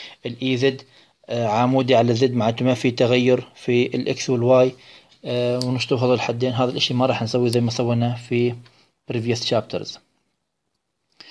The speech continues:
عشان نقدر نحل هاي الايكويشن نعمل هون assume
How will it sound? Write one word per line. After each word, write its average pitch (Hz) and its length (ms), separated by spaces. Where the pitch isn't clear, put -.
عشان - 220
نقدر 135 180
نحل 147 220
هاي 143 140
الايكويشن 117 560
نعمل 123 360
هون 123 340
assume 131 460